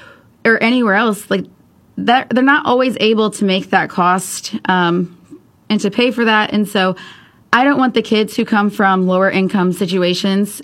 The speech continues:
to be missed out because they can't get the funds to be able to get there. And this fundraiser, um, along with some sponsorships we've had for it,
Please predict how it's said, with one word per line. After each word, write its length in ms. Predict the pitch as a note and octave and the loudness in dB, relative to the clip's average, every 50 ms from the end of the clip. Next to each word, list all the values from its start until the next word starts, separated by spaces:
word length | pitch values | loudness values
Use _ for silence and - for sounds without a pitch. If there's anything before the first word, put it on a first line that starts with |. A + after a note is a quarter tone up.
| - _ - | -20 _ -6
to 180 | - A#3 G#3 | -2 -2 0
be 220 | F3+ G#3+ G3 F#3+ F#3 | 0 0 0 2 2
missed 460 | F3+ E3+ E3+ F3 F#3 G3 F#3+ - - | 2 2 2 0 0 -2 -4 -6 -2
out 420 | - E3+ E3+ F#3 A3+ - - - F3 | 0 0 2 2 0 -2 -4 -4 -4
because 600 | G#3 G#3 - G3+ F3+ F3+ F3+ F3+ F3+ - - - - _ _ - | -4 -2 0 0 0 0 0 -2 -4 -8 -14 -20 -20 _ _ -6
they 160 | D#3+ G3+ G3 | -2 -2 -2
can't 380 | G3 - - G#3+ G#3 - - F3 | -2 -2 -2 -2 -2 -2 -2 -2
get 180 | F3+ F3+ F#3 | -2 -4 -2
the 100 | - F#3 | -4 -6
funds 380 | F3 - F#3 F3 F3 F3 E3 - | -4 -2 0 0 0 -2 -2 -4
to 80 | - F#3+ | -4 -2
be 180 | E3 F3+ F3 E3+ | -2 0 0 0
able 160 | D#3+ E3+ D#3 | -2 -2 -4
to 120 | - F3+ | -4 -2
get 200 | D3+ F3 E3 E3+ - | -2 -2 -2 -2 -2
there. 180 | F3+ E3+ E3+ | -2 0 0
And 220 | E3+ E3+ - - - - - | -2 -4 -6 -8 -16 -20 -6
this 240 | - G3 G#3 G3+ - | -2 -2 -2 -2 -2
fundraiser, 600 | - G#3+ G3+ G3 G3 G3 F#3+ F3 G3 F#3+ F#3+ F#3 - - - - - - - _ - | 0 0 0 2 0 0 0 0 0 0 -2 -2 -6 -12 -20 -20 -20 -20 -20 _ -2
um, 260 | F#3 F3+ F3 E3 - | 0 0 2 0 0
along 280 | G3 F#3 F3+ F3+ G3 | 0 0 2 2 2
with 140 | G#3 G#3 G3+ | 0 0 -2
some 120 | - G3 F#3 | -2 -4 -4
sponsorships 600 | - - F3 F3+ F3 G3 F#3 - G3 F#3 - - | -2 -2 -2 -2 -2 -2 -2 -2 -4 -4 -4 -2
we've 100 | E3+ F3 | -2 0
had 220 | F3 E3+ F3 E3+ | 0 0 -2 -2
for 240 | - - F3+ F3+ F3 | -4 -2 -2 0 0
it, 200 | F3+ F3+ - | 0 -2 -4